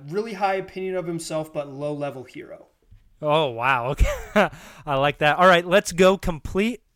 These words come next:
Speaker 2: and total opposite here and go with Tinkerbell.
Speaker 1: Tinkerbell. Hmm.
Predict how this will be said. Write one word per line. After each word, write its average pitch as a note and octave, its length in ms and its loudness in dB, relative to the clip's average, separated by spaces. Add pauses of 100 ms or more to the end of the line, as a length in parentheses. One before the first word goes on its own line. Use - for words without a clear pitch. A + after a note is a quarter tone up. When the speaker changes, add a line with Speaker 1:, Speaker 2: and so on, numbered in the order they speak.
Speaker 2:
and E3 160 -4
total F3+ 380 2
opposite C#3+ 480 -2
here G#2+ 300 -8 (1040)
and D#3 160 -6
go D3+ 100 2
with C#3+ 180 -4
Tinkerbell. G#2 500 -8 (800)
Speaker 1:
Tinkerbell. F3 1200 -14 (1040)
Hmm. E3 640 -10